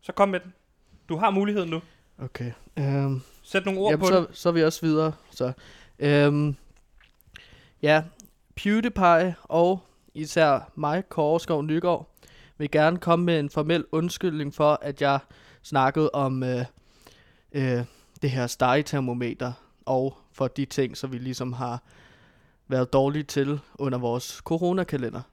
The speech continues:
Speaker 1: Du skal ikke
Speaker 2: Og det, øhm,
Speaker 1: sige
Speaker 2: hva?
Speaker 1: det ord. Det har vi en klar aftale om. Så må du lægge en femmer i bødekassen.
Speaker 2: Jeg lægger en femmer i bødekassen.
Speaker 1: Og det gør du gladeligt.
Speaker 2: Ja. Undskyld. Mange gange undskyld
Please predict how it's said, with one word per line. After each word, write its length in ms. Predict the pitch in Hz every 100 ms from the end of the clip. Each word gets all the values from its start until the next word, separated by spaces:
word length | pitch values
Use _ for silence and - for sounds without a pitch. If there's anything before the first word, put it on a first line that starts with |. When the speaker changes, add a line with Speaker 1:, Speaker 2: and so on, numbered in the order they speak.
| _
Speaker 1:
Du 100 | 170
skal 180 | 143 175
ikke 160 | 175 -
Speaker 2:
Og 140 | 135
det, 260 | 143 135 127 - - -
øhm, 420 | 147 135 127 127 - -
Speaker 1:
sige 160 | 160
Speaker 2:
hva? 80 | 156
Speaker 1:
det 100 | 156
ord. 260 | 143 143 - _ _
Det 100 | 151
har 100 | 160
vi 80 | 156
en 60 | 139
klar 140 | 143
aftale 260 | 127 131 123
om. 80 | 98 _ _ _ _ _ _ _ _ _ _ -
Så 120 | 165
må 60 |
du 60 | 165
lægge 160 | 151 131
en 60 |
femmer 180 | 160 139
i 40 |
bødekassen. 440 | 127 127 131 117 120 - - -
Speaker 2:
Jeg 100 | 175
lægger 200 | 185 185
en 60 |
femmer 240 | 180 208 185
i 80 |
bødekassen. 560 | 165 170 185 190 175 175 - _ _
Speaker 1:
Og 120 | - 160
det 80 |
gør 100 | 202
du 200 | 165 156 139
gladeligt. 380 | 135 147 147 - -
Speaker 2:
Ja. 200 | 135 131 _ - - - - - - _ _ _ _ _
Undskyld. 480 | - 147 143 - 139 - _ _ _ _ _ _ _ _ _ _ _ _ _ _ _ _ _ _ -
Mange 380 | 151 143 156
gange 340 | 160 135 127 135 -
undskyld 380 | 131 - -